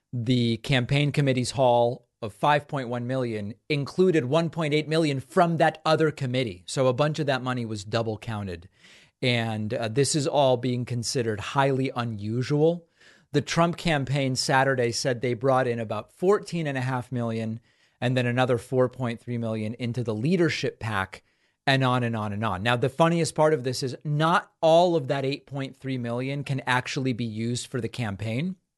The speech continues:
because the leadership pac is, um, typically o-, only to boost allies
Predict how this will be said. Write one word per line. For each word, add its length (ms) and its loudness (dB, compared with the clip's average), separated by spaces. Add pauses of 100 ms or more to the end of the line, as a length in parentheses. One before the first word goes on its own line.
(480)
because 280 2
the 100 2
leadership 560 0
pac 400 -6 (580)
is, 520 2
um, 640 -2
typically 500 2
o-, 160 2
only 260 2
to 100 2
boost 380 -2
allies 680 0